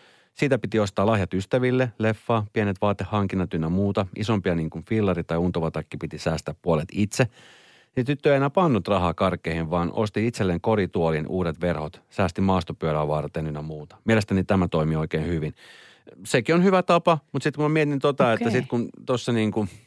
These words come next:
Speaker 1: kaksitoistavuotias on kumminkin vielä lapsi. Sit
Speaker 2: Niin.
Speaker 1: se, että jos sä joudut niin kuin o-, ikään kuin maksamaan itse omat puolet vaan. Niin sille, että
Speaker 2: Niin budjetoimaan, niin se on,
Speaker 1: budjetoimaan
Speaker 2: se on paljon
Speaker 1: asioita.
Speaker 2: vaadittu, kyllä,
Speaker 1: Niin,
Speaker 2: joo.
Speaker 1: niin
Speaker 2: Mm.
Speaker 1: kaksitoistavuotiaalle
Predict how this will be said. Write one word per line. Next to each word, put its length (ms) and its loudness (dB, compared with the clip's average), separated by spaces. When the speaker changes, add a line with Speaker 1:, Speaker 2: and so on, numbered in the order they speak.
Speaker 1:
kaksitoistavuotias 720 0
on 80 -2
kumminkin 300 -4
vielä 220 2
lapsi. 360 -2
Sit 120 -8
Speaker 2:
Niin. 160 2
Speaker 1:
se, 60 4
että 100 0
jos 120 -2
sä 60 0
joudut 260 2
niin 200 0
kuin 180 -2
o-, 120 -2
ikään 220 -2
kuin 120 -2
maksamaan 440 0
itse 280 -2
omat 340 -2
puolet 320 -2
vaan. 200 -16
Niin 140 -8
sille, 200 2
että 220 0
Speaker 2:
Niin 200 4
budjetoimaan, 720 4
niin 120 4
se 40 4
on, 40 4
Speaker 1:
budjetoimaan 400 4
Speaker 2:
se 40 4
on 60 4
paljon 100 6
Speaker 1:
asioita. 100 4
Speaker 2:
vaadittu, 220 -2
kyllä, 200 -2
Speaker 1:
Niin, 40 6
Speaker 2:
joo. 100 -20
Speaker 1:
niin 180 -2
Speaker 2:
Mm. 20 2
Speaker 1:
kaksitoistavuotiaalle 840 0